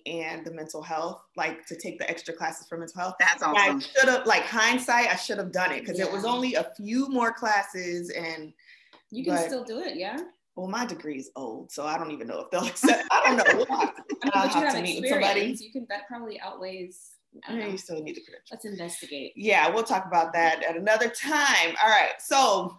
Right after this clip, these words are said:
Speaker 1: being that we are in, like, these stressful times with covid, with not being able to see family and friends like we usually do,
Speaker 2: Mm-hmm.
Speaker 1: um,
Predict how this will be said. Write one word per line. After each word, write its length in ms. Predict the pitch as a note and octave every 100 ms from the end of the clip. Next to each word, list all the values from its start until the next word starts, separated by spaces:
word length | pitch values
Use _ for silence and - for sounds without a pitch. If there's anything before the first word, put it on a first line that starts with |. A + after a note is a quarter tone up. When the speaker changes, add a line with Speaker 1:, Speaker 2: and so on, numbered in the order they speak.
| _ - G3
Speaker 1:
being 280 | A#3+ D4+ D#4
that 180 | C4 G#3
we 160 | A#3
are 160 | E3+ F#3+ G3
in, 360 | G3 F#3+ F#3
like, 360 | E3+ E3 E3 - - _ _ _ -
these 220 | F3 -
stressful 360 | - E3 - F3
times 420 | F#3 D#3+ D#3+ D#3+
with 160 | C#3+ -
covid, 680 | C#4+ A#3+ A#3 A3 G#3+ G#3 F3+
with 100 | F#3
not 180 | E3
being 120 | E3+ E3
able 100 | E3
to 60 |
see 180 | D#3+ D#3
family 340 | - F3+ F3 D#3+
and 100 | -
friends 320 | A3+ A3+ A3
like 180 | G3+ -
we 80 | G3+
usually 460 | G#3 G3 G#3 G3+
do, 480 | F#3+ F#3+ F#3 F#3 F3+
Speaker 2:
Mm-hmm. 140 | - D#3+
Speaker 1:
um, 460 | C#3+ C3+ - -